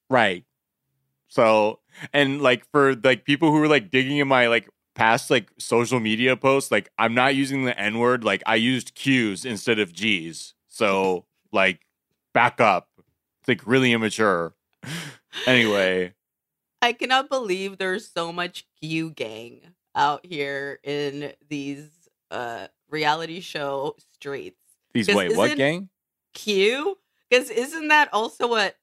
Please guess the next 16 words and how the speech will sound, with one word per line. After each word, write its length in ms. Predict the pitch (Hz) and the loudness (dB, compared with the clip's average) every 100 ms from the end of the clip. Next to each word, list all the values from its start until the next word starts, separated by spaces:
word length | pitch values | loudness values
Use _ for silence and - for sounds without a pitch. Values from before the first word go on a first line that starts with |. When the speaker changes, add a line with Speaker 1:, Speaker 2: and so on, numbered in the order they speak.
| - | 0
Speaker 2:
uh, 400 | 175 160 139 156 _ _ _ _ _ _ _ _ | 2 2 -2 -8 _ _ _ _ _ _ _ _
the 160 | 185 - | 0 2
other 280 | 165 170 226 | 0 0 -2
one 280 | 240 254 254 | -2 -2 -2
from 200 | 208 190 | -8 -6
the 140 | 175 - | -4 -4
other 260 | 160 226 | -4 -4
show 340 | 247 294 294 294 _ - | -6 -8 -8 -10 _ -8
said? 280 | 285 285 285 _ _ _ _ _ _ _ _ _ - | -6 -6 -10 _ _ _ _ _ _ _ _ _ -2
Speaker 1:
Oh, 160 | 127 | 0
did 120 | 127 | 0
she 160 | 120 175 | -2 -4
use 120 | 180 165 | -4 -4
Q's 360 | 185 190 175 | -4 -4 -4
too? 260 | - 185 214 _ _ _ _ | -6 -6 -6 _ _ _ _
Speaker 2:
Yes. 600 | - 294 349 427 294 170 | -2 2 4 4 2 -4